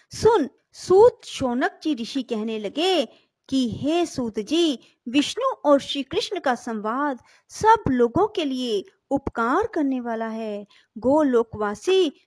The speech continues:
श्री कृष्ण ने क्या कहा और क्या किया, उसका विस्तार पूर्वक वर्णन कीजिए।" सूत जी कहने लगे, "हे ऋषियों, जब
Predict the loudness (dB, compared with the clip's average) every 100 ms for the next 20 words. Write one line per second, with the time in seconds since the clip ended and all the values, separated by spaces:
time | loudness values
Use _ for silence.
0 | -12 -8 -8 -4 -4 -2 -2 -2 -2 0
1 | 0 0 0 2 2 2 -4 _ -10 -10
2 | -6 -4 -4 -4 -4 -4 -4 -6 _ _
3 | _ 2 2 0 -2 -2 -4 -12 -6 -2
4 | -2 -4 -8 -8 -6 -4 -4 -4 -4 -2
5 | -4 -6 -10 -14 -12 -10 -8 -6 -8 -12
6 | _ _ _ _ _ _ -10 6 10 10
7 | 8 2 2 2 0 0 0 0 2 2
8 | 0 -2 _ -12 -2 2 2 0 0 4
9 | 6 4 0 _ _ -2 6 8